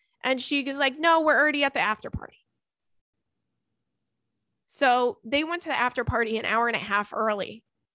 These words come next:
while the show was still going on. So it was technically during, it, it wasn't even the party <laughs> yet 'cause it wasn't after the show. It was during the show.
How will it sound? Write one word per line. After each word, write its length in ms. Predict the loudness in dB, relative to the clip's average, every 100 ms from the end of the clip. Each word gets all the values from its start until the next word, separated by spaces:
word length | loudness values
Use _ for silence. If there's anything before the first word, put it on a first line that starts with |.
| _
while 220 | 4 4
the 80 | 4
show 200 | 2 0
was 160 | 2 0
still 200 | -2 -2
going 220 | -2 -2
on. 140 | -4
So 100 | 0
it 40 | -2
was 160 | -2
technically 420 | -4 -4 -2 -4 -2
during, 420 | -2 -2 -4 -10 -4
it, 180 | -4 -4
it 160 | -4 -2
wasn't 280 | 2 0 0
even 160 | -4
the 80 | -4
party 320 | -2 -2 -2
<laughs> 20 | -4
yet 320 | 0 0 -2 -10 -20 _ _ _ _ _ _ _ _ -20 -20 -20 -20 -10
'cause 140 | -4 -2
it 60 | 0
wasn't 300 | 0 0 0
after 400 | -2 -4 -6 -6
the 100 | -8
show. 280 | -6 -4
It 120 | -4 -4
was 180 | -4
during 360 | 2 2 2 -4
the 80 | -14
show. 340 | -14 -14 -14